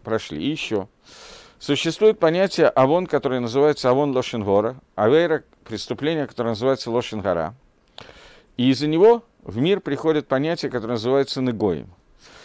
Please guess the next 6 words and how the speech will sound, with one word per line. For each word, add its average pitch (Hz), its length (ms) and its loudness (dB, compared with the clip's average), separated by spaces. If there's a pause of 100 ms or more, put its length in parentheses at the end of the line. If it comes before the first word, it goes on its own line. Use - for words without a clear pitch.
(560)
Э, 104 720 4
негоим — 170 440 2
это 143 180 0
язвы, 156 400 2
которые 117 280 -4
появляются 123 840 2